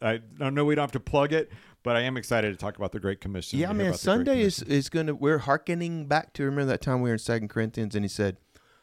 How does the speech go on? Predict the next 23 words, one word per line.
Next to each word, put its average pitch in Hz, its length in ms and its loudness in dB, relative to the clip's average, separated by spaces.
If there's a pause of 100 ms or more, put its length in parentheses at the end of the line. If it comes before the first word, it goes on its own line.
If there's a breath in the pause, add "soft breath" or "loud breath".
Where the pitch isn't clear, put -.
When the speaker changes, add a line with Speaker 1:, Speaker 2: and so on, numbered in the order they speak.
Speaker 2:
"More 117 480 -2
and 107 140 -4
more 104 280 -2
people 101 340 -4
saved." 87 500 -6
Speaker 1:
Yeah. 87 280 -10 (100)
Speaker 2:
Yeah. - 160 -8 (120)
That, 104 160 -4
so 98 200 -2
Sunday 120 480 0
is, 95 240 -2
well, 95 140 -6
how 104 160 -6
is 104 100 -10
that 92 160 -6
gonna 90 160 -8
happen? 120 340 -8 (180 soft breath)
Speaker 1:
Yeah. 90 120 -8
Speaker 2:
And 95 120 -2
it's 95 100 -6
the 98 100 -4
Great 82 220 -4
Commission. - 380 -4